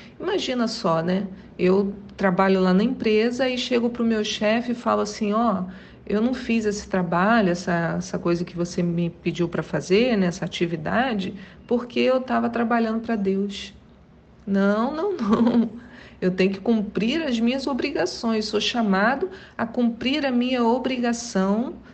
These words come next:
e nas áreas da minha vida, né, pra eu po-, poder pra batalha. Eu não posso usar a batalha que Deus está me chamando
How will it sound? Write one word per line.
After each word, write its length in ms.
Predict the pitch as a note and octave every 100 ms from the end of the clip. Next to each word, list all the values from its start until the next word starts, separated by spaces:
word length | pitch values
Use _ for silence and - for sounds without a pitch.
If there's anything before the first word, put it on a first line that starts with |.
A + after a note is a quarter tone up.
| -
e 60 | A3
nas 340 | G3 F3+ E3+
áreas 340 | F3 A#3 C4+ G3+
da 120 | G3+
minha 220 | F#3+ F3
vida, 440 | D#3 E3 G3+ C4+
né, 240 | B3 A#3+ E4 - - -
pra 140 | A3+
eu 60 | A#3+
po-, 420 | B3 - A#3 G#3 A#3 -
poder 720 | B3+ A3+ F#3 G3 A#3+ E4 - - - - - - -
pra 160 | - G#3
batalha. 640 | G3+ - - C#4 G3 F3 F3 - - - -
Eu 80 | F#3
não 160 | F#3 G3+
posso 460 | - B3 D#4+ -
usar 400 | B3 G3+ G3 G3 F#3+
a 60 |
batalha 640 | F3+ G#3 G#3 - G3 A#3+ B3+
que 140 | A3+
Deus 240 | G3 F#3+ F#3+
está 240 | - F3+
me 100 | F3+
chamando 720 | F3+ A#3 A3 G3 F#3+ A3 D4